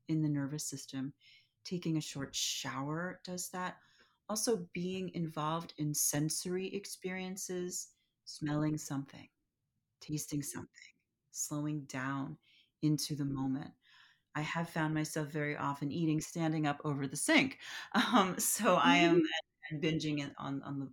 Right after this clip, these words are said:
Speaker 1: all the best Netflix shows. I'm right there with you, Valerie. So it's remembering, it's writing about it, it's noticing when you get enough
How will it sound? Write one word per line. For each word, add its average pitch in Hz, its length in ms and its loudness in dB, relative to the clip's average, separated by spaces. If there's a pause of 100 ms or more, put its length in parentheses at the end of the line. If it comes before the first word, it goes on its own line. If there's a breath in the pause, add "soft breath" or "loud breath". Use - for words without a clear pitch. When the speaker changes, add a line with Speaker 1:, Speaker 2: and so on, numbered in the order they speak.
(120)
Speaker 1:
all 151 180 4
the 151 80 -2
best 135 360 -2
Netflix - 460 -4
shows. - 280 -2
I'm 135 140 4
right 143 180 0
there 135 140 0
with 139 200 -4
you, 135 80 -4
Valerie. 135 520 -2 (400 loud breath)
So - 200 2
it's - 160 2 (120)
remembering, 175 720 4
it's - 280 -6
writing 147 460 0
about 147 340 -6
it, 156 220 -4 (360 loud breath)
it's 175 220 -4
noticing 156 640 0
when 147 140 2
you 143 100 0
get 143 180 -2
enough 143 420 -4